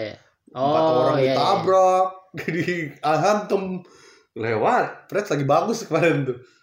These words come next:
Speaker 2: Main sebentar juga lumayan gitu. Memang
Speaker 1: Hmm.
Speaker 2: dia kayaknya bagusnya jadi super sub deh.
Speaker 1: Kayaknya ya.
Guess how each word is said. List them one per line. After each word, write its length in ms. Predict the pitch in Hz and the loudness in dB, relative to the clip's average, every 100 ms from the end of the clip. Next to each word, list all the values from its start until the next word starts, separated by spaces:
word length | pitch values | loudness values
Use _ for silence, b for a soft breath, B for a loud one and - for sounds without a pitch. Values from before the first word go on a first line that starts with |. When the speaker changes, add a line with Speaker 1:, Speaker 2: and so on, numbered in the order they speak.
| b | b
Speaker 2:
Main 140 | 131 135 | -4 -2
sebentar 360 | 139 135 151 | 0 0 0
juga 240 | 180 131 120 | 0 0 -2
lumayan 420 | 120 139 180 160 | 0 0 2 0
gitu. 240 | 135 - | -2 -4
Memang 220 | - 139 214 | -6 -2 -2
Speaker 1:
Hmm. 80 | |
Speaker 2:
dia 60 | 285 | -2
kayaknya 240 | - 214 277 | -2 0 2
bagusnya 400 | 147 147 262 240 | 2 0 0 -2
jadi 80 | |
super 240 | 165 - 175 | -2 -4 -4
sub 220 | - 220 | -2 -4
deh. 100 | 143 - _ _ _ _ _ _ | -6 -10 _ _ _ _ _ _
Speaker 1:
Kayaknya 500 | 117 113 113 135 131 | -10 -8 -8 -8 -8
ya. 140 | 113 | -10